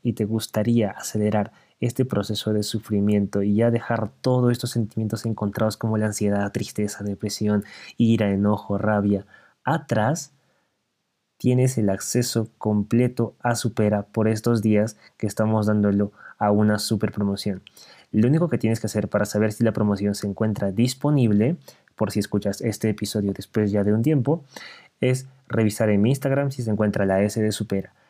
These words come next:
Ahí te enseño todo lo que tú necesitas saber para dejar de sufrir por tu ex en menos de treinta días. Es un programa con muchísimas clases y actividades prácticas que hacen que dejes de sufrir por tu ex en menos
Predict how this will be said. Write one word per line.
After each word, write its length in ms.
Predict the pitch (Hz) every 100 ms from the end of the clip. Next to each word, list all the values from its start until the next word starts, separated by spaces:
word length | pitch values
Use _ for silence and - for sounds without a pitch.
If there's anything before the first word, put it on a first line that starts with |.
| _ -
Ahí 240 | 110 131
te 100 | 139
enseño 580 | 143 139 131 113 101 92 -
todo 220 | 120 135
lo 120 | 135
que 120 | 127
tú 160 | 107 117
necesitas 500 | 117 110 104 104 107
saber 420 | - 104 98 101 - - -
para 220 | 101 95
dejar 320 | 98 - 113
de 80 | 123
sufrir 380 | 127 110 113 107
por 180 | 101
tu 120 | - 104
ex 260 | 123 - - _ -
en 180 | 107
menos 400 | 113 120 110 107 - _
de 120 | - 98
treinta 520 | 107 104 101 104 - _ _
días. 340 | 107 101 - -
Es 120 | -
un 120 | 147
programa 580 | 143 135 117 117 120 117 -
con 220 | 113 110
muchísimas 580 | 110 104 123 131 127 -
clases 300 | 113 107 107
y 80 |
actividades 560 | 107 - 101 104 107 120
prácticas 580 | - 135 131 120 131 127 - - _
que 120 | - 120
hacen 260 | 120 117 - _
que 100 | -
dejes 240 | 107 110 113
de 80 |
sufrir 400 | 104 98 107 104 -
por 160 | - 101
tu 140 | 107
ex 240 | 101 101 -
en 160 | 120 107
menos 360 | 107 104 104